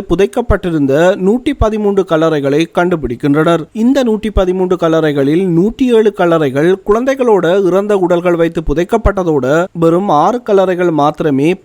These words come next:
பெரியவர்களோட பிணங்களை வைத்து புதைக்கப்பட்டிருந்ததாக கண்டுபிடிக்கப்பட்டது. மற்ற இடங்கள்ல இல்லாதது போல இறந்த உடல்கள் தாளிகள் போல செய்யப்பட்ட இரண்டு அல்லது மூன்று மட்பாண்ட துண்டுகளினால் மூடப்பட்ட பிறகே இவ்விடத்தில் புதைத்து வைக்கப்பட்டிருந்தது.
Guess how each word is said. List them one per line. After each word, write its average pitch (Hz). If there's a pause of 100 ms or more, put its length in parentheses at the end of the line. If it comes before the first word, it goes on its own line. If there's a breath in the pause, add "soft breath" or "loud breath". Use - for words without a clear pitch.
(100)
பெரியவர்களோட 220
பிணங்களை 170
வைத்து 143 (180)
புதைக்கப்பட்டிருந்ததாக 175 (100)
கண்டுபிடிக்கப்பட்டது. 160 (260)
மற்ற 254
இடங்கள்ல 220
இல்லாதது 185
போல 147 (160)
இறந்த 165 (140)
உடல்கள் 147 (160)
தாளிகள் 165
போல 160
செய்யப்பட்ட 147 (180)
இரண்டு 160
அல்லது 151
மூன்று 240 (100)
மட்பாண்ட 185
துண்டுகளினால் 170 (100)
மூடப்பட்ட 214
பிறகே 147 (280 loud breath)
இவ்விடத்தில் 196
புதைத்து 247
வைக்கப்பட்டிருந்தது. 143